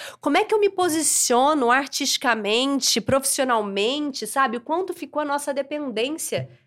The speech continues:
né? E aí eu acho que você tocou num ponto muito importante, que é essa busca pela, é, pela, pela massificação do conteúdo e o quanto as pessoas também estão cada vez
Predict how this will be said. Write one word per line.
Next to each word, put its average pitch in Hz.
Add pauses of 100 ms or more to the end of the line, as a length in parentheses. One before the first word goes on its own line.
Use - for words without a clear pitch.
(100)
né? 262 (480)
E 311
aí 320
eu 339
acho -
que -
você 320
tocou 269
num 240
ponto 262
muito 311
importante, 311
que -
é 240
essa 220
busca 226 (500)
pela, 202 (300)
é, 180
pela, 180
pela 180
massificação 220
do 208
conteúdo 220 (220)
e 262
o 277
quanto 381
as 370
pessoas 294
também 277
estão 277
cada 269
vez 294